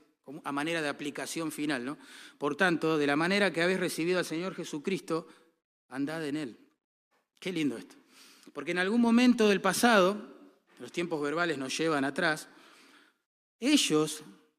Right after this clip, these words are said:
habían recibido al Señor Jesucristo por la fe y ahora deben procurar andar en él todos los días. Eso es lo que está diciendo Pablo.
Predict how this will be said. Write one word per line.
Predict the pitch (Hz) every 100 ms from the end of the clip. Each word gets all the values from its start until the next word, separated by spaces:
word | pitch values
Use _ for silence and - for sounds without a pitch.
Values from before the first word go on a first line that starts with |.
| _ _ _ _ _
habían | - 208 294 262
recibido | 180 - 156 294 302
al | 156
Señor | 151 147
Jesucristo | 147 131 127 139 131 117
por | 117
la | 120
fe | - 147 147 - _ _ _ - - - -
y | 156
ahora | 165 226 349 214 175 180 - - - _ _ -
deben | 190 277 240
procurar | 160 135 156 208
andar | 185 151 208 240
en | 151
él | 196 240 151 165 -
todos | 214 233
los | 156 147
días. | 214 117 -
Eso | - -
es | 147
lo | 123
que |
está | 117 123
diciendo | 120 - 107 101 _ _ _ _ _ _ -
Pablo. | 127 107